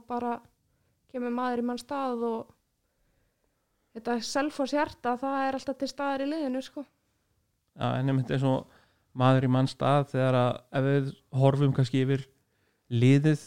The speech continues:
Speaker 2: frá því í fyrra, eða frá því í vetur, eða hvernig við orða það, frá nýliðnu tímabili, eh, það er spurning, kemur Keilan aftur í markið?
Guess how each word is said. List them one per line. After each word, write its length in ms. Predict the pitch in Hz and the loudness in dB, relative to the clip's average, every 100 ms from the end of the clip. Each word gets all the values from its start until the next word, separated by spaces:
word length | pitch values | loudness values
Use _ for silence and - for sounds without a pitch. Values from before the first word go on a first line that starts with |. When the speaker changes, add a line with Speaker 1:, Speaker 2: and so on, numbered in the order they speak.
| - _ _ | -16 _ _
Speaker 2:
frá 140 | - 131 | 0 2
því 140 | 143 139 | 4 2
í 40 | |
fyrra, 240 | 131 139 147 147 - _ _ _ _ | 2 2 0 -4 -12 _ _ _ _
eða 140 | 123 120 | 0 4
frá 100 | 127 | 4
því 140 | 131 127 | 4 4
í 40 | |
vetur, 360 | 127 123 143 135 | 2 2 2 2
eða 140 | 123 123 | 2 2
hvernig 160 | 135 | 2
við 140 | 131 127 | 4 4
orða 160 | 143 | 2
það, 140 | 135 - 143 | 0 0 -6
frá 160 | 131 127 - _ _ _ _ | -4 -4 -6 _ _ _ _
nýliðnu 380 | 127 139 143 131 | 8 10 10 6
tímabili, 440 | 127 127 127 151 180 _ _ _ _ _ _ - | 4 4 2 -2 -6 _ _ _ _ _ _ -10
eh, 340 | 113 113 117 113 _ _ _ _ _ | -4 0 0 -4 _ _ _ _ _
það 120 | 139 | 0
er 80 | 135 | 0
spurning, 380 | 120 151 170 175 156 - _ _ - | 2 0 0 -4 -8 -16 _ _ -4
kemur 320 | 143 143 135 - - | 2 2 2 -4 0
Keilan 340 | 147 156 147 | 2 4 2
aftur 240 | 151 156 | 0 -2
í 80 | 151 | 0
markið? 380 | 151 - 175 | 0 -2 -6